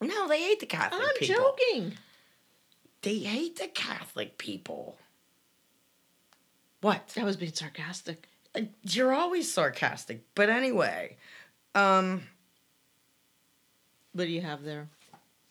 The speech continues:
Speaker 1: I have, this is the Christmas episode.
Speaker 2: Mm-hmm.
Speaker 1: And I have,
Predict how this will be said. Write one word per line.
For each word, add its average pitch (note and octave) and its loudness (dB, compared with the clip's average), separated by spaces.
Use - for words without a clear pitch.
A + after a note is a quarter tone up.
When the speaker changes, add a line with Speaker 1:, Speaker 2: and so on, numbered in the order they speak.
Speaker 1:
I A3 12
have, G#3 8
this F#3+ 0
is A#3 0
the A#3+ 2
Christmas G#3+ 0
episode. C3 -4
Speaker 2:
Mm-hmm. D#3 -4
Speaker 1:
And E3+ 4
I F3 4
have, F#3 0